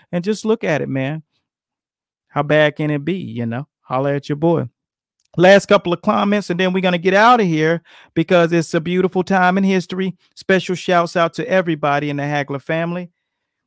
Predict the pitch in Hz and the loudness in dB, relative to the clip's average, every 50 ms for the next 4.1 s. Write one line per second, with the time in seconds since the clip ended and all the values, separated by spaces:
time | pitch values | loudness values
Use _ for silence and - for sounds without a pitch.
0 | _ _ _ _ - 175 175 - 180 165 156 156 170 160 156 151 147 139 156 156 | _ _ _ _ 2 2 4 2 0 0 0 2 2 4 4 4 2 0 0 0
1 | 151 156 156 151 139 147 147 143 139 - 151 147 143 151 147 147 143 131 143 143 | 2 2 2 0 0 0 -2 -2 -2 -2 -4 -2 0 2 2 2 2 0 0 -2
2 | 143 143 139 139 - - 156 143 - 156 147 143 135 147 131 - _ 160 156 151 | -2 0 -2 -2 -2 -4 -4 -4 -2 -4 -4 -4 -4 -6 -8 -4 _ 0 2 2
3 | 151 156 - - 160 156 147 147 147 143 143 147 147 139 139 139 135 135 135 135 | 2 0 -2 0 2 2 4 4 2 0 0 2 4 4 4 4 4 2 2 0
4 | 131 | 0